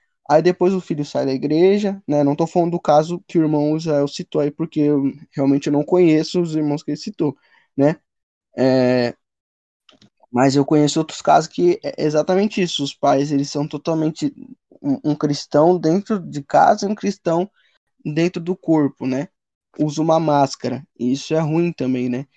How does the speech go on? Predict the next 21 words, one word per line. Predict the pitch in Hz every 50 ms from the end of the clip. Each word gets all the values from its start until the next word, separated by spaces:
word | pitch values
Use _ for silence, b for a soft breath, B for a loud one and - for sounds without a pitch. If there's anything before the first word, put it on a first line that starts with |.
| _ _ _ _ _ _ -
E | - 131 131 131 135 135 135
muitas | 131 127 139 151 156 - 185 165 147 135 139
vezes, | 135 143 170 202 214 - 175 156
né, | 143 135 - -
uma | 147 143 139 135
coisa... | - 143 139 139 147 139 135 123 - - - _ _ _ _ _ _ _
Eu | - 139 139
falo | 135 - 139 139 139
experiência | - - 151 147 147 143 - 156 143
do | 139
meu | 139 147 151 147
pai, | - - 135 135 175 202 208
porque | - - 147 143 - 147 139 135 135 131 135 _ _ _ _ _ _ _ _ _ _ _ _ _ _ -
meu | 139 143 135
pai, | - 139 135 143
ele, | 147 143 147 147 147 139 139 131 123 123 135 135 _ _ _ _ _ _ _ _ _ -
eu, | - 127 123 135 143 123
eu | 123 131 135
tenho | - - 139 139 139 135 135
ele | 135 135 135
como, | - 135 135 139 139 -